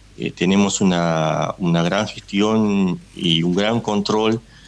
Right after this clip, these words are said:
de parte del Estado, de parte del Ministerio de, de Ganadería, de parte del Ministerio de Trabajo, del brou mismo,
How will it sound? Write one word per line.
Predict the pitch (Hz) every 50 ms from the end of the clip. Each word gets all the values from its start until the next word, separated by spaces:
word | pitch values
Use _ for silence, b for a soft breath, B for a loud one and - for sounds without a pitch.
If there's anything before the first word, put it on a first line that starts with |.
| B B B B -
de | - 92 90 92 92 90
parte | - - 101 101 101 - -
del | 98 98 90
Estado, | 95 - - - 110 101 104 104 104 104 104 110 107 98 95 92
de | 87 82
parte | - 95 98 95
del | - 95
Ministerio | 90 - - 101 98
de, | 90 90 87 82 82 80 - -
de | - 90 85
Ganadería, | 85 87 87 87 92 92 107 113 110 110 107 107 104 101
de | 98 90
parte | - - 90 -
del | - 90
Ministerio | 82 - - 92 92 92
de | 90
Trabajo, | - 87 87 90 95 98 101 101 98 - - 107 98 - B B B B B B B B B -
del | 90 101 101
brou | 95 92 101 110 120 120 117 113
mismo, | 113 117 120 120 113 117 120 127 139 139